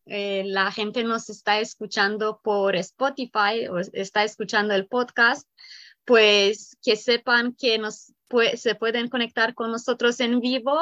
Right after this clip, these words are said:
aquí en Telegram. Eh, si buscan en Telegram Inelia en español,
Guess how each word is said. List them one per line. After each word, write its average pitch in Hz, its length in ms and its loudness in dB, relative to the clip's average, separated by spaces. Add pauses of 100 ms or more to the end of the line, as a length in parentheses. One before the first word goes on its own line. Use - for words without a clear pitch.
(140)
aquí 226 500 -6
en 208 300 -6
Telegram. 254 840 2 (560)
Eh, 208 400 0
si 214 240 -10
buscan 220 920 0
en 214 160 -6
Telegram 220 520 0
Inelia 208 380 -2
en 208 100 -4
español, 220 760 2